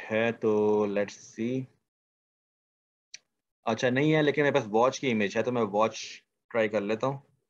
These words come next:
क्योंकि जहाँ पे jewelry sale होती है वहाँ पे watches भी होती हैं। तो क्लिप किया, इसको control T किया और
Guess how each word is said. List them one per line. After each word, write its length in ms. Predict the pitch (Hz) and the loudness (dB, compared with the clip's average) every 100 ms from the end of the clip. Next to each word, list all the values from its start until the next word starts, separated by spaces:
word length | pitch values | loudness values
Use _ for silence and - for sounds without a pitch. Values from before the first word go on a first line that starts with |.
| _ _ _ _ _ _ _ _ | _ _ _ _ _ _ _ _
क्योंकि 200 | - 123 | -4 0
जहाँ 200 | 127 123 | 2 2
पे 80 | 123 | 0
jewelry 380 | 123 117 113 127 | 2 2 2 2
sale 280 | 123 127 123 | 2 2 2
होती 220 | 117 120 | 2 0
है 60 | 127 | -2
वहाँ 160 | 117 | 0
पे 120 | 110 104 | 0 -2
watches 400 | 95 95 107 98 | -2 -2 -4 -6
भी 100 | 110 | -2
होती 260 | 107 101 104 | -2 -2 -2
हैं। 160 | 104 107 _ _ _ _ _ _ - | -2 -4 _ _ _ _ _ _ -2
तो 180 | 104 101 101 _ _ _ _ _ _ _ _ _ | 0 0 -4 _ _ _ _ _ _ _ _ _
क्लिप 220 | 117 120 117 | -4 -4 -4
किया, 300 | - 117 113 | -4 0 0
इसको 380 | - 117 110 104 - | 0 2 2 2 -4
control 400 | 104 104 110 107 | -8 0 0 0
T 200 | 113 117 | 0 0
किया 420 | 110 113 110 107 110 _ _ _ _ _ _ _ _ | 0 0 0 0 -4 _ _ _ _ _ _ _ _
और 680 | - 98 98 95 95 95 92 | -8 -4 0 0 0 0 -2